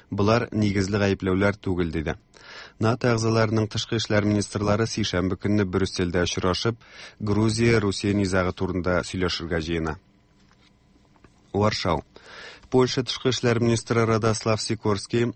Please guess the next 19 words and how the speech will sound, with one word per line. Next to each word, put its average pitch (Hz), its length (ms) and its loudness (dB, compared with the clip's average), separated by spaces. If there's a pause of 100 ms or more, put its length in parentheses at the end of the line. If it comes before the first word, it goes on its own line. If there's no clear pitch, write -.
(160)
акыш 107 340 -2
дәүләт 110 260 2
секретаре 107 420 0
Кондолиза 107 560 2
Райс 110 380 0
акышның 110 600 0
ракеталарны 107 760 0
бәреп 104 320 0
төшерү 104 320 -2
корылмаларын 101 720 2
Польшада 107 560 0
урнаштыру 98 580 -2
турында 92 320 -2
килешүне 101 680 -2
Варшауда 98 640 0
чәршәмбе 92 640 -2
көнне 90 320 -2
имзалаячак 87 720 0
диде. 82 260 0